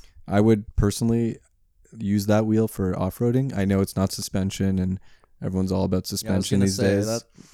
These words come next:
Speaker 2: uh, yeah.
Speaker 1: There's, there's pros and cons, right? Like, I, I've seen some people rip off-road trails on, you know, regular E U Cs, and then, of course, if you have suspension, maybe you have a bit more traction as well.
Speaker 2: Well,
Speaker 1: But
Speaker 2: look at the, one of the first people we ever shouted out, Mike Leahy.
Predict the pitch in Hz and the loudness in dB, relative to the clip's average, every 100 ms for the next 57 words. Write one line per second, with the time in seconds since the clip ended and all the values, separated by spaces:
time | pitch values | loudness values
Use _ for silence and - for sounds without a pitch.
0 | - 131 165 190 185 147 156 156 160 151 | -10 -8 -6 -4 2 4 4 2 -2 2
1 | 160 143 135 139 104 92 95 113 101 101 | 4 4 4 2 0 2 0 0 0 -2
2 | 98 98 101 - 139 117 104 110 - 92 | 0 0 0 0 0 2 0 2 2 2
3 | 92 113 - - - - - _ - 107 | 2 0 0 -8 -12 -14 -20 _ -4 -2
4 | - 110 101 110 104 104 101 - 92 90 | 2 0 2 2 4 4 0 -2 -2 0
5 | 87 90 _ _ _ - 98 104 101 95 | -2 -6 _ _ _ -2 -2 -2 0 0
6 | 101 98 101 98 95 - 127 143 104 95 | 2 2 0 0 -2 0 0 2 0 0
7 | 92 92 - 101 95 - - 95 - - | -2 -4 -2 0 0 -4 -4 -4 -4 -10
8 | - 101 - 101 98 98 98 98 92 98 | -4 -4 -2 -4 -2 -2 -2 -4 -4 -6
9 | 101 - - - - 104 110 104 90 78 | -6 -8 -8 -8 -8 -8 -8 -4 -2 0
10 | 104 - 98 80 - 104 107 110 101 107 | -2 0 -4 -4 -8 -6 -2 -2 -2 -2
11 | 101 107 104 101 101 95 - 98 95 92 | -2 -2 -2 0 0 0 -2 -2 0 2
12 | 120 131 101 101 - 101 131 120 95 98 | 2 2 0 -2 0 2 2 0 -2 -4